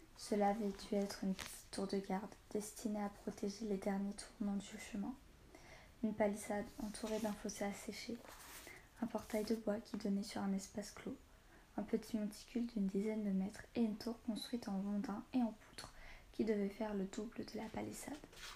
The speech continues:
Tout était réduit à un tas de décombres. La palissade avait été défoncée. La tour gisait sur le flanc comme un jouet. Des langues de feu dansaient encore sur la partie haute de la tour.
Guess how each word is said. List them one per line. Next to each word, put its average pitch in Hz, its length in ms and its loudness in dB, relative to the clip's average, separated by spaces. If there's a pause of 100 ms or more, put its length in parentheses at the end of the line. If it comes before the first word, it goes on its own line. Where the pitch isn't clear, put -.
(1300)
Tout 262 260 4
était 220 320 4 (300)
réduit 226 380 0 (100)
à 208 60 0
un 202 140 4
tas 214 200 4
de 214 140 2
décombres. - 600 -4 (640)
La 208 60 2
palissade 247 560 6
avait 202 220 4
été 196 200 0
défoncée. 226 640 2 (560)
La 214 140 6
tour 247 240 0 (100)
gisait 226 480 6
sur 226 260 -2
le 196 120 2
flanc 190 340 0 (160)
comme 226 240 4
un 202 140 0
jouet. 294 240 -10 (960)
Des 208 100 4
langues 233 300 6
de 220 80 4
feu 226 240 -4
dansaient 214 340 -2
encore 233 300 -4
sur - 180 -2
la 196 140 4
partie - 400 -6 (180)
haute 226 260 0 (120)
de 226 80 2
la 202 160 0
tour. - 280 -8